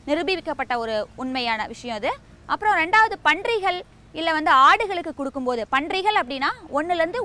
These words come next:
ஒன்றரை கிலோ அளவுக்கு நீங்க வந்து அசோலா கொடுக்கலாம். அதே வந்து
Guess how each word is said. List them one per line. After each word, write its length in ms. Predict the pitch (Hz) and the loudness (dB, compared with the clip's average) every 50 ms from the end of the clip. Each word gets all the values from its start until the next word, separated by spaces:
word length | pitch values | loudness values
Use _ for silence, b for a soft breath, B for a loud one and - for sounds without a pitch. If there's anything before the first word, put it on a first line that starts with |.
| 294 269 | 0 0
ஒன்றரை 220 | 285 294 339 330 311 - | 0 2 0 0 0 2
கிலோ 120 | 320 339 349 302 | 2 2 4 4
அளவுக்கு 320 | 285 285 320 - 403 339 | 2 0 -2 -4 -6 -6
நீங்க 140 | 302 262 254 247 | -6 -4 -2 -2
வந்து 140 | 254 254 285 254 | 0 2 2 2
அசோலா 280 | 254 - 285 269 269 262 254 262 | 2 0 0 0 0 0 0 -2
கொடுக்கலாம். 340 | 247 214 247 269 349 453 B B B B B B - 269 285 | -6 -2 0 0 0 0 B B B B B B 2 2 4
அதே 160 | 320 403 480 494 415 | 4 2 2 2 0
வந்து 160 | 359 370 453 | 0 2 2